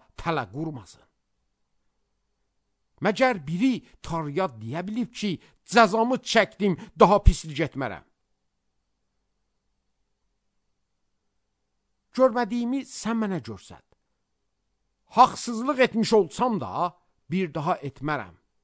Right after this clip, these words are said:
Onu atdığın halda, məgər sənə kefin istəyən əvəzi verər? Çünki mən yox, sən gərək seçəsən.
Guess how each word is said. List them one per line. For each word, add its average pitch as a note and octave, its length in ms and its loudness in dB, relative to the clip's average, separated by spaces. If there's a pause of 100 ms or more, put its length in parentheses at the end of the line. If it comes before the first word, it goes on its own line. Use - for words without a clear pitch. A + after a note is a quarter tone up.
(2500)
Onu A3+ 300 4
atdığın A3 560 -2
halda, G#2 380 -14 (420)
məgər B3 320 -2
sənə C#4+ 300 0 (420)
kefin A#3+ 380 2
istəyən A#3+ 420 -2
əvəzi F#3+ 400 0
verər? - 240 -16 (1400)
Çünki A#3 400 -2
mən A3+ 240 -2
yox, A#3 320 -4 (200)
sən C4+ 420 -2
gərək C4 300 -2
seçəsən. - 600 -18